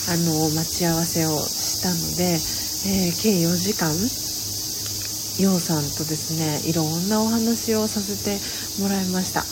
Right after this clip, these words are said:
で、今朝の、えー、朝の、えー、音を楽しむラジオで、本当にすごく、あ、シンクロって本当に起きるなってまた改めて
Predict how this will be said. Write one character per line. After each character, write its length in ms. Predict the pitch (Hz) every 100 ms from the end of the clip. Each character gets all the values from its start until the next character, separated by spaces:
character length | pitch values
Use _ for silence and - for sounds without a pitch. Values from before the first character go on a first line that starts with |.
| - - - -
で、 80 | 269
今 160 | -
朝 180 | - 277
の、 480 | 214 190 202 185 160 - -
え 200 | 185 175
ー、 40 |
朝 260 | 185 - 190
の、 260 | 165 151 - - - - 185
え 440 | 175 165 165 151
ー、 80 | -
音 200 | 175 208
を 20 |
楽 160 | 196 180 170 185
し 180 | - 202
む 160 | 170
ラ 180 | 170 170
ジ 180 | 165 170
オ 200 | 156 143 -
で、 240 | 170 175
本 300 | 170 180 190 190
当 60 | 226
に 140 | 233
す 360 | 226 214 208 214
ご 120 | 262
く、 280 | 262 226 196 - - - - -
あ、 180 | 190 185
シ 320 | - - 214
ン 60 | 220
ク 160 | -
ロ 80 | 226
っ 40 | 208
て 140 | 196
本 300 | 165 214 247
当 100 | 269
に 80 | 269 269
起 60 | 254
き 100 | 285
る 140 | 247
な 140 | 208 196
っ 40 |
て 160 | - 175
ま 160 | 175
た 240 | 185 220 220
改 240 | 233 247
め 140 | 220 196
て 180 | 170